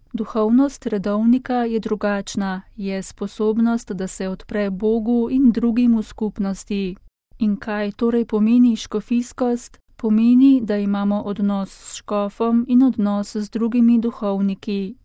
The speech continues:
Odnos s škofom je pomemben, je nujen. Škofijski duhovnik ne sme biti odmaknjen od škofa. Škof sicer utegne imeti slab značaj, a je tvoj škof.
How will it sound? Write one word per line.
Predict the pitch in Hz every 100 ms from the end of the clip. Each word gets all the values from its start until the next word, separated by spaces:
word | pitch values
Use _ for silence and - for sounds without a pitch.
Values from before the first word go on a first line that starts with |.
| _
Odnos | 214 208 214 247 269
s | - -
škofom | - 202 202 - 247 233
je | 226
pomemben, | - 208 214 214 190 190 190 208
je | 226 233
nujen. | 226 226 208 190 190 185 226 _ _ -
Škofijski | - 202 202 214 208 - 202
duhovnik | 202 - 214 233 247 247 226
ne |
sme | 214 254 247
biti | 196 202 214
odmaknjen | 196 196 196 196 - 240 226
od | 214
škofa. | - 202 190 - 190 185 _ _ -
Škof | - - 196 196 -
sicer | - 220 - 208 196
utegne | - 226 226 233 214
imeti | 202 226 240 233
slab | - 226 220 214 196
značaj, | 202 196 208 196 190 214 -
a | 214
je | 226 247 254
tvoj | 262 247 262 254
škof. | - - 202 185 185 _